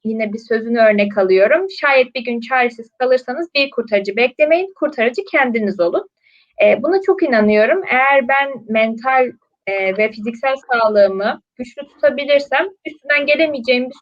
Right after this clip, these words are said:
sorun olmadığını hatırlatmaya çalışıyorum kendime. Tabii ki düştüğüm noktalar oluyor yani.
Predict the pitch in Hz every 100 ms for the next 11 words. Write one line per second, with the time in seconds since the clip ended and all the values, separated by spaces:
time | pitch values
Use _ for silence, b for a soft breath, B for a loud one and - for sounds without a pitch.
0 | 269 285 302 277 262 226 233 202 190 190
1 | 185 185 180 180 180 185 185 170 185 196
2 | 180 175 226 453 b b b _ - 359
3 | 359 311 262 262 - 254 233 220 220 214
4 | 214 202 202 220 190 180 185 196